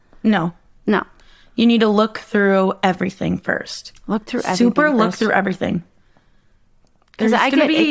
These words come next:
Speaker 2: excited to go and I just go.
Speaker 1: Exactly.
Speaker 2: Yeah.
Speaker 1: And that's why you're working harder and not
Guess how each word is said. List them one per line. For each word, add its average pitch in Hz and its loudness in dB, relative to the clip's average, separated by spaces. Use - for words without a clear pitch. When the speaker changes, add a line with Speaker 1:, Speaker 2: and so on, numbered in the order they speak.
Speaker 2:
excited 254 -2
to 202 -6
go 214 2
and 180 0
I 180 0
just 180 -6
go. 185 2
Speaker 1:
Exactly. 190 0
Speaker 2:
Yeah. 180 -2
Speaker 1:
And 240 4
that's 240 0
why 254 4
you're 254 2
working 220 2
harder 196 0
and 196 0
not 180 -2